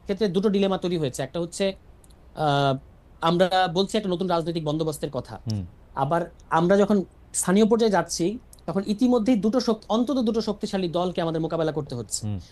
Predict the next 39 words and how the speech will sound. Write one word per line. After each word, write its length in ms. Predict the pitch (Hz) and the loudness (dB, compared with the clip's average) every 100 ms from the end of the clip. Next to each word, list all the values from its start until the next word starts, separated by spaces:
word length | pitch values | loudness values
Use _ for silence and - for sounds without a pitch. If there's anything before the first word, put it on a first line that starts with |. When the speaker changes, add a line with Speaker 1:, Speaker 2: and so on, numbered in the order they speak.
| - | -6
Speaker 1:
একদিকে 320 | 143 147 170 | -2 0 0
বিএনপি, 340 | 160 185 208 240 | 2 2 0 0
একদিকে 220 | 180 165 | 0 0
জামায়াত 320 | 147 151 151 | 2 0 0
ইসলাম। 320 | 135 - 95 - | -4 -6 -10 -8
Speaker 2:
হুম। 160 | 107 90 - | -6 -6 -4
Speaker 1:
আমরাও 300 | - 175 226 | 0 4 4
তো 100 | 240 | 4
আসলে 240 | 247 220 220 | 2 2 0
তাদের 220 | 202 190 | 0 0
সাথে 140 | 202 | -2
প্রতিযোগিতা 440 | - 208 214 214 208 | -2 -2 0 0 0
করে, 380 | 208 190 175 - - - - | 0 0 0 -4 -14 -20 -8
আহ, 200 | 165 147 | -4 -4
ফার্স্ট 340 | - 196 202 | 0 0 0
পজিশনটা 380 | 202 190 208 175 | -4 -4 -4 -2
নিতে 200 | 170 175 | -2 -2
চাই। 200 | 139 92 - - | -6 -8 -12 -10
Speaker 2:
হুম। 160 | 104 87 | -8 -6
Speaker 1:
তো 60 | 165 | -6
সেক্ষেত্রে 440 | - 214 254 254 | 0 2 2 2
যেটা 180 | 254 262 | 0 2
হচ্ছে 460 | 220 220 - 208 233 | 2 0 0 0 0
যে 220 | 175 175 | -2 -4
আমাদের 360 | 160 170 190 196 | -2 -4 -2 -2
অনেকের 280 | 202 220 | -2 -2
মধ্যে 240 | 214 185 208 | -2 -2 -2
এরকম 160 | 202 | -2
একটা 120 | 196 190 | -4 -4
চাপ 220 | 220 226 - | -4 -4 -4
তৈরি 140 | 220 | -4
হচ্ছে 260 | 175 - 185 | -4 -4 -6
যে 100 | 208 | -4
কিভাবে 320 | 226 233 233 | 0 0 2
আমি 140 | 220 | 0
দ্রুত 220 | 180 196 | 0 -2
মানুষের 320 | 202 170 165 175 | -2 -4 -4 -6
কাছে, 320 | 160 165 131 - | -4 -4 -4 -6
Speaker 2:
হুম। 180 | 104 98 | -8 -8